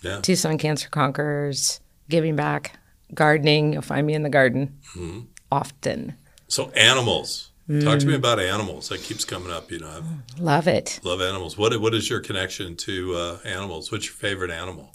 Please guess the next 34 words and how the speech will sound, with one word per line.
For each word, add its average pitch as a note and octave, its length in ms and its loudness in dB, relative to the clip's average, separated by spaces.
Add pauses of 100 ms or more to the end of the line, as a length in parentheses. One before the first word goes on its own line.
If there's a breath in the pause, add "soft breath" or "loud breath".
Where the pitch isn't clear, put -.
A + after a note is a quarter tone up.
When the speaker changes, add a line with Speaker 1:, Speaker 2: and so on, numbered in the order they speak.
Speaker 2:
Oh, - 380 -10
what's - 240 -14
my F3+ 80 -8
favorite E3+ 640 0
animal? D3 480 -2
Well, F#3 300 4 (100)
the F3+ 100 8
dog, B2+ 380 2 (320)
I E3 120 0
would C#3 140 0
say. C#3 400 0
Speaker 1:
The - 60 -4
Speaker 2:
I E3 60 4
mean, D#3 100 6
if D3 100 2
I A2+ 120 10
Speaker 1:
dog. - 80 4
Speaker 2:
had G3 420 2
to B3 80 4
pick A#3+ 260 -2
one. C#4+ 200 4 (160)
Speaker 1:
I've - 100 -4
got - 220 0
great D2 280 -8
dogs. - 440 -12
Speaker 2:
Ah, D3 440 -4
I - 80 -18
just F3 300 -2
love C#3+ 340 2
'em. C#3 280 2 (200 loud breath)
Speaker 1:
Yeah. D#3+ 160 -6
Speaker 2:
We F#3+ 120 8
saw F3+ 320 8
these E3+ 280 4